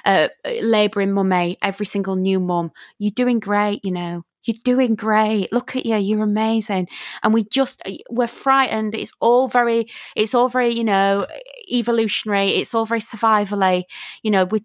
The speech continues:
we're keying into the, the, the dark magic of what it means to be human. And it's just about continually drawing alongside those people who are about to have a baby, those who've just had a baby, and going,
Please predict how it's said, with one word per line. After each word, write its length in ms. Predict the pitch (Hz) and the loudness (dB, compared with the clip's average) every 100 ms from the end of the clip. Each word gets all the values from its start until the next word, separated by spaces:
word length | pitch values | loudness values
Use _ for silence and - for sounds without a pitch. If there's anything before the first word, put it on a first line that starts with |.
| - | -4
we're 100 | 214 - | -8 -6
keying 300 | - 269 254 | -2 0 2
into 200 | 226 - | -2 -2
the, 200 | 214 190 _ - | -2 -2 _ -2
the, 200 | 208 185 - | -2 -2 -4
the 100 | 208 | -4
dark 440 | 214 214 220 - | 2 4 2 2
magic 560 | 208 208 - 170 - - | -4 -2 -4 -6 -6 -12
of 140 | 196 | -6
what 160 | 196 - | -2 0
it 120 | 196 | 0
means 260 | 190 196 - | 0 0 -2
to 100 | 196 | -4
be 100 | 185 | -4
human. 560 | - 208 190 175 165 - | -2 -2 0 0 -4 -2
And 140 | 190 | -2
it's 180 | 196 185 | -2 -4
just 320 | - 240 - | -4 -4 -2
about 420 | 240 226 202 175 - - - - | -2 2 2 2 -2 -18 -20 -12
continually 640 | - 202 - 233 226 214 202 | -2 -2 -2 0 2 2 0
drawing 440 | - 208 208 220 | -2 0 0 0
alongside 840 | 220 214 208 - 202 185 175 170 - - - - - | -2 -2 -4 -2 -2 -2 -4 -6 -10 -18 -20 -18 -2
those 220 | 196 196 | 0 0
people 280 | 220 208 202 | -2 -6 -2
who 60 | |
are 60 | 190 | 0
about 340 | 185 196 185 | 2 2 0
to 60 | - | -4
have 200 | 185 226 | 0 0
a 40 | 233 | 2
baby, 360 | 233 226 220 | 2 2 0
those 260 | 202 185 185 | 0 0 0
who've 160 | 185 | -6
just 260 | - 277 - | -4 -4 -2
had 120 | 208 | -4
a 40 | 202 | -2
baby, 260 | 185 180 | -2 -2
and 140 | - 185 | -4 0
going, 340 | 180 180 170 | 0 0 -2